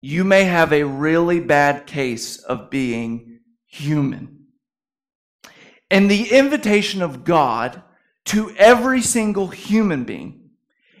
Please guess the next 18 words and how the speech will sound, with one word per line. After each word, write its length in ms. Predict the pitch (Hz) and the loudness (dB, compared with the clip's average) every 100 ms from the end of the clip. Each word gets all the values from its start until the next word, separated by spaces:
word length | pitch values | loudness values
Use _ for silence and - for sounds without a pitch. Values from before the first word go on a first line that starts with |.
| - - | -8 -2
is 180 | 226 | -2
to 180 | - 208 | 0 -2
concern 760 | 208 185 180 - - 214 247 269 | -2 -4 -4 -6 -2 0 2 2
yourself 640 | 247 185 - 139 120 - - - - | -2 -4 0 2 0 -4 -20 -20 -12
with 280 | - 185 185 | 2 4 4
not 400 | 170 202 247 262 | 2 4 4 4
just 260 | 233 220 180 | 2 0 0
what 300 | 170 196 185 | 4 4 4
is 260 | 156 - - _ _ _ | 0 -4 -16 _ _ _
visible 640 | 120 120 208 262 151 123 | -12 4 6 6 0 -6
in 100 | 101 | -6
the 60 | 92 | -10
world, 420 | 78 78 - - _ _ _ _ _ _ _ _ _ _ _ | -12 -14 -16 -20 _ _ _ _ _ _ _ _ _ _ _
but 160 | 175 175 | 0 2
the 140 | 180 | 2
realities 880 | 165 170 170 208 233 220 180 160 131 | 4 6 6 8 8 6 4 2 2
that 180 | 185 170 | 4 6
are 280 | 170 - | 4 0